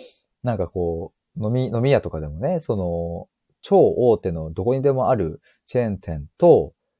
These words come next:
うん、なんか本当に下町みたいな感じのところにね、なんかこう、店主がやってる、こう、赤ちょうちんのお店と、みたいな。まあ、そこで比較しちゃうと結構、ね、なんか違うじゃないですか。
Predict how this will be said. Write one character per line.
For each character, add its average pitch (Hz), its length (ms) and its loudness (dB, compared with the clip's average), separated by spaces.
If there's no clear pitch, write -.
う 95 100 -6
ん、 80 460 -8
な 101 160 -2
ん 87 40 -6
か 90 140 -10
本 117 220 -10
当 135 120 0
に 123 120 -2
下 - 180 -4
町 113 420 -2
み 110 100 -6
た 101 100 0
い 85 60 -4
な 87 80 -10
感 90 220 -8
じ 87 80 -8
の 85 60 -8
と 90 80 -12
こ 90 120 -6
ろ 82 60 -6
に 67 200 -12
ね、 95 240 -6
な 90 140 -8
ん - 20 -14
か 82 80 -14
こ 82 240 -12
う、 85 40 -16
店 95 200 -6
主 - 140 -12
が 85 80 -6
や 82 60 -12
っ - 40 -16
て - 180 -10
る、 85 180 -2
こ 85 160 -8
う、 82 40 -4
赤 90 160 -8
ち - 100 -6
ょ 98 40 0
う 90 60 -4
ち - 140 -14
ん 80 40 -8
の 80 80 -10
お - 40 -8
店 82 220 -10
と、 101 160 -2
み 82 120 -6
た 76 140 -14
い 82 60 -10
な。 95 240 -4
ま 135 100 0
あ、 - 20 -6
そ 156 140 -2
こ 202 120 0
で 226 100 0
比 - 80 -8
較 185 240 4
し - 80 -14
ち 190 80 4
ゃ 147 60 10
う 92 80 4
と 90 100 -4
結 147 180 0
構、 82 360 -4
ね、 101 240 -4
な 98 100 -8
ん - 40 -10
か 90 40 -10
違 - 180 -4
う 120 80 4
じ 87 80 -4
ゃ - 40 -4
な 57 60 -12
い - 40 -12
で 65 60 -14
す - 80 -20
か。 - 200 -10